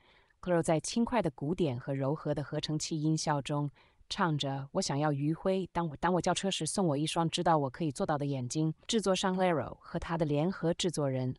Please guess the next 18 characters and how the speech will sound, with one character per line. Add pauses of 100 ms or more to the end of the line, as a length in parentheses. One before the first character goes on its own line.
Leon
Michaels (220)
注
重
模
拟
音
效， (100)
使
用
了
现
场
乐
队
的
铜
管、